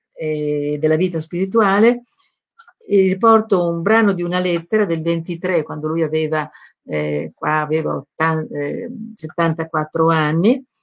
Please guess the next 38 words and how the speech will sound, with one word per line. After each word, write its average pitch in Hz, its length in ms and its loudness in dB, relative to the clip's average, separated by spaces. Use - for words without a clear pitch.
che 254 140 2
scrisse 254 360 4
a 220 40 8
un'amica, 185 720 2
una 185 160 -2
lettera, 185 380 -2
sono 185 240 0
conservate 165 600 -2
tutte - 200 -4
le 156 60 0
sue 151 180 -4
bellissime 156 580 -4
lettere, 156 520 -2
una 196 140 2
lettera 226 320 6
affettuosa. 196 840 4
Questa 190 240 2
amica 233 300 6
gli 190 80 2
aveva 185 260 4
ricordato 185 840 2
che 190 200 -6
Cristo 214 540 0
è 151 80 0
l'unica 165 360 -4
via 165 120 0
di 160 120 -4
salvezza, 160 420 -2
sapeva 165 380 0
che 151 100 -4
lui 190 220 6
non 165 120 -4
andava 160 440 -4
molto 156 280 -4
in 151 140 -8
chiesa, 160 400 -2
che 156 140 -10
era 151 200 -4